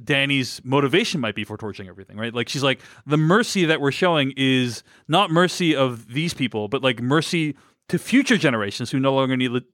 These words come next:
need to live under tyranny." And the, the thing that, uh, I'm disappointed about is, like, there's so many things you could have done to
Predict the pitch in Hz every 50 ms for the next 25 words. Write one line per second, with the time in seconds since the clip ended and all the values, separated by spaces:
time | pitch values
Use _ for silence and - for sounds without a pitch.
0 | _ - 131 131 135 123 131 123 127 120 127 117 117 113 - 196 190 139 110 101
1 | - _ - - - - - - - _ _ - 180 196 196 190 190 - - -
2 | - 175 202 - 180 190 - - 311 370 349 294 240 202 165 147 - _ _ _
3 | _ _ - 160 160 156 151 143 - - - - - - - 175 190 185 180 180
4 | - 175 277 330 330 226 190 165 170 147 185 170 - - 185 185 190 165 - -
5 | - _ _ _ _ _ _ - - - 262 277 277 269 262 233 - 240 226 202
6 | 175 196 - 214 214 196 170 131 170 180 190 185 160 147 143 131 123 - _ _
7 | _ _ _ _ _ _ - - 190 175 165 156 147 143 135 131 135 -